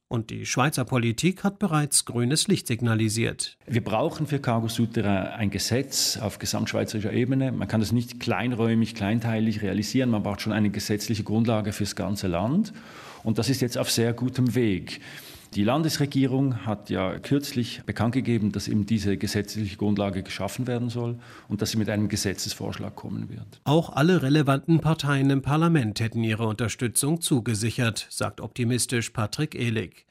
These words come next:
Speaker 1: Daher schreckt man bei Cargo Souterrain nicht davor zurück, schon jetzt einen recht konkreten Zeitplan zu nennen.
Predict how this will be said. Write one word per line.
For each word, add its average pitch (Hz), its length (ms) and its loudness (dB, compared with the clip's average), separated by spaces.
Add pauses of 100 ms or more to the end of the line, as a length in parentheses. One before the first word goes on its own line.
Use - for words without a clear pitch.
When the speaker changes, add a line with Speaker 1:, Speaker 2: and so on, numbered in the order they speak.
(280)
Speaker 1:
Daher 127 340 2
schreckt - 340 -2
man 110 220 4
bei 107 160 2
Cargo 131 400 2
Souterrain 131 640 2
nicht 185 300 2
davor 123 360 2
zurück, 139 460 0
schon 110 320 -4
jetzt 127 380 0
einen 120 280 0
recht 151 280 -2
konkreten 127 600 0
Zeitplan 120 560 -2
zu 117 180 0
nennen. 107 380 0